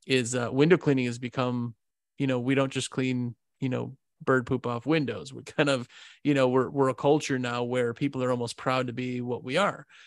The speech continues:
So we have sticker sheets and, you know, it's almost like skateboard culture, and we have, you know, funny window cleaning stuff. And it just kind of opens up the door to a whole nother culture of people. And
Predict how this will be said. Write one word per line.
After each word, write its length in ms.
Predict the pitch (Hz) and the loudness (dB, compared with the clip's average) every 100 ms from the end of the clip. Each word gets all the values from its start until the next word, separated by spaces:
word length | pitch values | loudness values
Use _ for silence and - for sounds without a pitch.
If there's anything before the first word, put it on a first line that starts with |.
| _ - | _ -4
So 380 | - 127 123 | 2 4 4
we 180 | 120 143 | 4 2
have 300 | 135 131 120 | 4 0 -2
sticker 340 | - 175 147 127 | -2 -2 0 -2
sheets 400 | - 123 117 131 | -4 -6 -6 -8
and, 220 | 123 120 | -6 -6
you 100 | 123 | -4
know, 80 | 120 | -4
it's 120 | 135 | -4
almost 220 | 135 131 | -4 -4
like 120 | 123 | -6
skateboard 540 | - 160 151 131 127 123 | -4 0 0 0 -2 0
culture, 480 | 131 120 - 131 | -2 -2 -4 -6
and 160 | 127 123 | -6 -6
we 120 | 127 | -8
have, 400 | 131 120 120 120 - _ - _ | -8 -8 -6 -6 -8 _ -20 _
you 80 | - | 0
know, 140 | 139 135 | 2 2
funny 340 | - 185 180 | 4 6 6
window 240 | 151 135 | 6 4
cleaning 320 | 127 143 127 131 | 0 -4 -4 -4
stuff. 380 | - 131 131 | 0 0 0
And 100 | 131 | -2
it 100 | 120 | -2
just 280 | 120 160 151 | -2 -2 2
kind 160 | 151 143 | 2 2
of 100 | 127 | 2
opens 320 | 135 139 131 | 0 0 -2
up 140 | 135 | -2
the 80 | - | -4
door 280 | 127 127 131 | -4 0 2
to 220 | 127 123 | 0 -2
a 40 | 110 | -4
whole 280 | 135 131 | 0 0
nother 260 | 131 123 123 | 0 -2 -6
culture 400 | - 123 123 123 | -2 -4 -2 -8
of 60 | - | -8
people. 420 | 135 135 123 117 | -8 -6 -6 -6
And 180 | 110 | -8